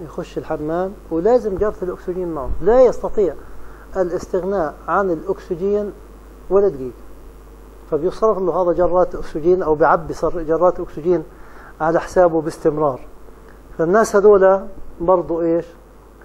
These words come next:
اللي عندهم أمراض الرئتين بسموها هذا سي أو بي دي، كان سمعته بحاجة زي هيك، اللي هي Chronic Pulmonary Obstructive Disease، اللي هي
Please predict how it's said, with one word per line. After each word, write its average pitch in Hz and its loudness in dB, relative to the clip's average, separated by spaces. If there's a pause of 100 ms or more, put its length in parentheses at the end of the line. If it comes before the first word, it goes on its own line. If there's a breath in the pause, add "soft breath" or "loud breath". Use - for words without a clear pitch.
(420 loud breath)
اللي 156 -2
عندهم 160 0
أمراض 165 2
الرئتين 160 0 (880 loud breath)
بسموها 160 -4
هذا 151 -4 (400)
سي - -8
أو 160 -2
بي 151 -8
دي، 156 -6 (120)
كان 123 -10
سمعته 127 -10
بحاجة 127 -8
زي 120 -10
هيك، 120 -10 (720 loud breath)
اللي 135 -6
هي 147 -2 (760)
Chronic 160 -2 (500)
Pulmonary 156 -4
Obstructive 139 -6
Disease، 123 -10 (800 loud breath)
اللي 135 -10
هي 143 -4